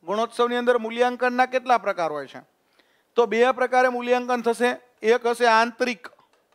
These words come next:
આંતરિક મૂલ્યાંકન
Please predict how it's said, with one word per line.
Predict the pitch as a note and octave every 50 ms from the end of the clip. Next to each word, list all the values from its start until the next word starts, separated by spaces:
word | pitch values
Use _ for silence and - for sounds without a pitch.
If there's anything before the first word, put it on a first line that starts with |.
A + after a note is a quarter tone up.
| _ _ _ _ _ _ _ _ _ _ _ _ _ _ _ _ _ _ _ _ _ _ _ _ _ _ _ _ _ _ _
આંતરિક | - G3 G#3+ A3+ A#3 - - B3+ C4+ C4 -
મૂલ્યાંકન | A#3+ B3+ B3+ B3+ B3+ C4 C4 B3+ - C4 C4+ C#4+ D4+